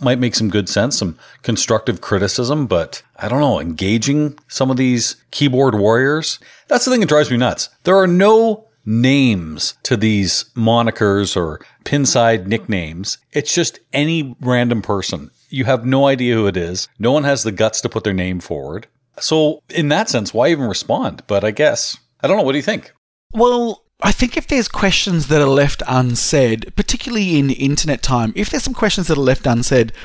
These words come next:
Speaker 2: the more you leave it unsaid, the more people can make up their own mind. And sometimes that can go either way, and you're not in control of that. But as I said, we just keep seeing people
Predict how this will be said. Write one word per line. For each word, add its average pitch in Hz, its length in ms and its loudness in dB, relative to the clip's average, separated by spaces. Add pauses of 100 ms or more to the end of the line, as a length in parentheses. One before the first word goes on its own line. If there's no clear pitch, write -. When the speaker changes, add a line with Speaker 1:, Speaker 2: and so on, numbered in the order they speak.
(140)
Speaker 2:
the 135 80 2
more 160 260 2
you 151 140 -4
leave 131 320 2
it 143 220 0
unsaid, 120 760 0 (380)
the 120 160 0
more 117 260 2
people 131 360 0
can 113 520 0
make 123 300 0
up - 160 -2
their 143 160 2
own 143 180 2
mind. 180 480 0
And 139 180 -2
sometimes 143 540 -2
that 117 140 -4
can 123 220 -2
go 120 440 4 (280)
either 151 200 4
way, 135 360 2
and 160 180 0
you're 165 80 2
not 156 320 0
in 135 160 0
control 131 500 0
of 143 120 -6
that. 226 240 -2
But 233 100 -2
as 277 160 -2
I 196 60 2
said, 160 340 -2 (420)
we 254 200 0
just - 240 -4
keep 170 240 -2
seeing 147 280 0
people 143 400 0